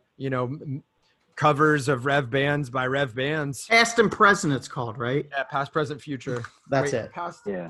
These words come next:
Speaker 1: Past, Present,
Speaker 3: Yeah.
Speaker 1: breaking out the classics.
Speaker 2: Yeah, it's fun. It's fun.
Speaker 3: Yeah, it is.
Speaker 2: Um, and, and like I said, I really like that. I love the Bold doing Super Touch.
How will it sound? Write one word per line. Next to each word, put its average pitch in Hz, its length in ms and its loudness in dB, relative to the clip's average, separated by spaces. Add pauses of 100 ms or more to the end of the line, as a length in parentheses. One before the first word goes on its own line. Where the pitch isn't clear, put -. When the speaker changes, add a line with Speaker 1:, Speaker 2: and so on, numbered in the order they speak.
Speaker 1:
Past, 240 260 -4
Present, 190 440 0 (120)
Speaker 3:
Yeah. 180 120 -4
Speaker 1:
breaking 196 380 4
out 175 180 4
the 165 60 -4
classics. 147 840 -2 (240)
Speaker 2:
Yeah, 156 220 8
it's 131 140 -4
fun. 143 380 6 (380)
It's 139 160 -6
fun. 131 420 -4
Speaker 3:
Yeah, 92 220 0
it 92 60 -2
is. 87 120 -4 (120)
Speaker 2:
Um, 120 420 0
and, 143 180 4
and 143 140 4
like 131 180 4
I 131 40 2
said, 135 180 2
I 127 60 4
really 135 300 4
like 123 260 0
that. 120 380 -2
I 139 120 0
love 135 420 2
the 135 80 2
Bold 120 460 -2 (480)
doing 120 220 -2
Super 120 320 -6
Touch. - 380 -6